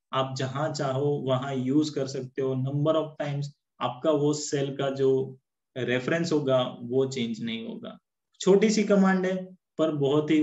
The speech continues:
उपयोगी है। ठीक है दोस्तों, तो आज के video में इतना ही, मिलते हैं अगले video में नए concept के साथ। तो video को देखने के लिए धन्यवाद दोस्तों। अगर आपको वी-,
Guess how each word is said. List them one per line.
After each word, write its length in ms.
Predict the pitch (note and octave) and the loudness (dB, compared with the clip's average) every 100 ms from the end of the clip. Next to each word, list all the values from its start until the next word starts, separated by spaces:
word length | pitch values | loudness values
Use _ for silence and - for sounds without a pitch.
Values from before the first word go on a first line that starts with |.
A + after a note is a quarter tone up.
| C3 | 2
उपयोगी 380 | C#3 C3+ C3+ C3 | -2 -2 -2 -2
है। 200 | C3+ C3 - | -4 -6 -4
ठीक 120 | D#3 | 2
है 80 | G#3 | 4
दोस्तों, 560 | G#3 G#3 G3+ D3 - - | 4 2 0 -6 -6 -4
तो 80 | D#3 | -2
आज 300 | C#3+ D#3 - | 2 0 4
के 220 | F#3+ F#3 | 4 6
video 300 | F3+ F3+ F3+ | 8 8 8
में 160 | F3+ F3 | 6 4
इतना 240 | F3+ F3 | 0 -2
ही, 360 | E3+ G3+ G3+ - | 0 0 -2 -6
मिलते 340 | C#3 D3 D3 | -4 -2 0
हैं 160 | F3 E3+ | 0 2
अगले 300 | E3 D#3+ E3+ | 0 0 0
video 280 | E3 E3+ E3+ | 0 -4 -2
में 140 | F3 | -4
नए 220 | E3 D3+ | -2 -2
concept 420 | D3+ D3 C#3+ C#3 C#3 | -4 -6 -6 -6 -6
के 80 | |
साथ। 260 | B2+ A#2+ A2 _ _ _ _ _ D#3 | -6 -6 -10 _ _ _ _ _ -4
तो 60 | |
video 320 | C3+ D#3 F3 | 2 4 4
को 120 | F3+ F#3 | 4 4
देखने 320 | F3+ F3 F3 | 2 0 -2
के 120 | F3+ | 0
लिए 140 | F3+ | 2
धन्यवाद 420 | E3 D3 D3+ E3 D#3+ | 2 2 0 -2 -4
दोस्तों। 400 | D#3+ D3+ F3+ F#3 C#3 | -4 -4 -2 -2 -2
अगर 280 | C#3+ F3+ F3 | -2 0 2
आपको 280 | E3+ F3 E3 | 2 0 -2
वी-, 220 | E3 | -2